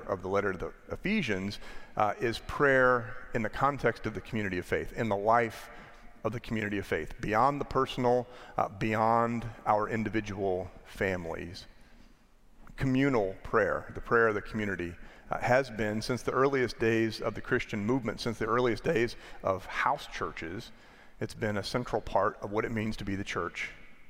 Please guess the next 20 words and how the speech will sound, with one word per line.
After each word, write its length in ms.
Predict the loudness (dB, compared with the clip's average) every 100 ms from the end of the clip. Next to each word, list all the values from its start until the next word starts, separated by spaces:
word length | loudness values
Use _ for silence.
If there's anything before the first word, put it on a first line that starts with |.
| -12
together. 380 | 0 2 2 0 -12 -18 -20 -18 -18 -18 -20 -20 -20 -20 -18 -14 -12 -2
In 100 | 2
the 80 | 6
letter 180 | 6 4
to 80 | 2
the 100 | -2
Ephesians, 500 | 4 4 4 0 2
we 120 | 2
read 280 | 4 4 4
in 60 |
those 180 | 2 4
opening 340 | 2 2 2
verses, 400 | 2 2 2 -4 -6 -14 -14 -2
um, 320 | 2 2 0 -14 -16 -18 -12 0
that 160 | 2
believers 640 | 2 2 2 4 2 2 -4
should 260 | -4 -2
live 240 | 4 2 6
their 200 | 4 6
lives 580 | 4 4 4 2 -4